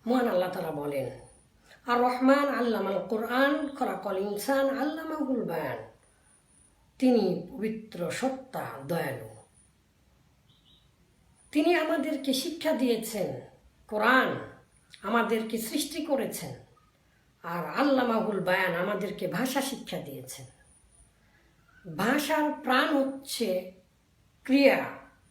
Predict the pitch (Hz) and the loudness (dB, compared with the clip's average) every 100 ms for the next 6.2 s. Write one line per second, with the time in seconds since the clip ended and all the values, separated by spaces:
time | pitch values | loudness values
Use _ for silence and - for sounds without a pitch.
0 | 165 180 269 233 190 180 - 214 214 135 | -6 0 2 2 0 -2 -2 0 0 0
1 | - - _ _ _ _ 226 254 311 302 | -8 -18 _ _ _ _ 2 4 6 4
2 | 254 247 240 226 208 - 247 294 294 277 | 4 2 0 -2 -2 0 2 2 2 2
3 | 285 277 277 277 277 277 285 294 - - | 2 0 0 -2 0 2 0 0 -6 -12
4 | - - 208 214 220 302 - - 233 277 | -14 -2 2 4 2 0 -2 0 2 2
5 | 277 277 277 233 - 233 196 - 202 190 | 2 2 2 2 0 -2 -2 -2 -2 0
6 | 190 | 0